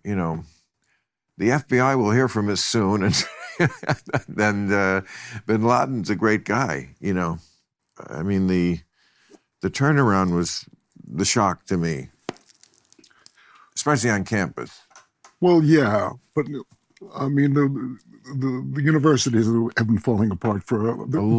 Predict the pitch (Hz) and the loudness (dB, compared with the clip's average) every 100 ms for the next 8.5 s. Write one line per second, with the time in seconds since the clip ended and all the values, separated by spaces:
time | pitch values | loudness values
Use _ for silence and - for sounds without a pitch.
0 | - - 175 220 185 - - 185 185 165 | 8 8 6 6 2 2 0 2 2 2
1 | 175 - 135 - 120 113 107 101 101 98 | 2 2 0 2 2 4 4 4 2 2
2 | 98 95 - - - 123 - 139 143 151 | -2 -6 -16 -20 -2 0 2 2 4 2
3 | 120 123 - 143 131 110 - 175 170 156 | 2 0 2 2 2 0 2 2 4 2
4 | 135 131 - 120 101 127 113 101 98 139 | 0 -4 -2 -2 2 4 4 2 0 2
5 | 127 110 107 - - 107 127 147 123 127 | 2 2 -2 -6 -2 2 6 6 6 6
6 | 127 123 120 120 110 113 117 107 95 107 | 8 4 4 2 4 4 2 0 0 -2
7 | - 110 104 - 113 101 107 110 98 - | -2 -4 -4 -2 -2 0 -2 -2 -2 -4
8 | 101 98 92 - | -4 -4 -6 -8